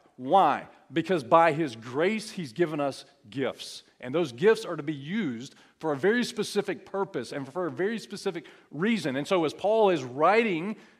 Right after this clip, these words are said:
he's, he's orating, and the book of Romans is being dictated, he says, "I'm saying unto you by the grace of God." Even his, his use by God to bring us the scripture is because of God's grace.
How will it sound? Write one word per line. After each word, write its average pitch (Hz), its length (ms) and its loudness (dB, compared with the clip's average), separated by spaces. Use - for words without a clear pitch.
he's, 131 280 -8
he's 127 260 -10
orating, 165 680 4
and 131 500 -2
the 120 120 -10
book 160 160 -2
of 123 120 -2
Romans 151 480 2
is 123 120 -4
being 127 280 -4
dictated, 139 680 -2
he 190 180 0
says, 196 520 4
"I'm 180 280 4
saying 233 580 2
unto 233 400 2
you 170 360 -4
by 147 200 2
the 147 100 -4
grace 147 340 -4
of 117 140 -8
God." 113 400 0
Even 240 400 4
his, 190 500 0
his 156 320 0
use 190 360 0
by 175 240 4
God 170 460 2
to 170 60 -2
bring 185 300 -4
us 156 140 -4
the 147 120 -10
scripture 135 640 -8
is 113 100 -12
because 120 300 -8
of 113 60 -10
God's 117 260 -6
grace. - 680 -14